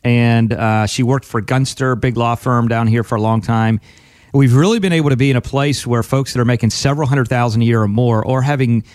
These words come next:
businesses of several million or more,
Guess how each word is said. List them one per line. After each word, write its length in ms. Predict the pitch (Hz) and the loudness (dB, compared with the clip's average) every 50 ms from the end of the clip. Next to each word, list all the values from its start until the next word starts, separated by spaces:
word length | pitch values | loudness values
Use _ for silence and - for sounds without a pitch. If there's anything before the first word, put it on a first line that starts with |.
| - - 123 120 | -14 -10 -4 -2
businesses 640 | 120 147 175 175 160 180 131 - 131 110 107 101 104 | 0 2 2 2 2 0 0 0 0 0 0 0 -2
of 200 | 110 92 110 - - - - _ | -2 -4 -6 -10 -12 -18 -16 _
several 420 | - - - 170 160 139 147 135 120 | -10 -4 -2 -2 0 2 2 2 2
million 520 | 117 120 127 143 156 185 185 151 120 107 | 4 4 4 4 2 2 0 0 -2 -2
or 180 | - - 107 104 | -2 -4 -4 -2
more, 440 | 104 101 101 98 95 98 98 101 | -2 -2 -2 0 0 0 -2 -2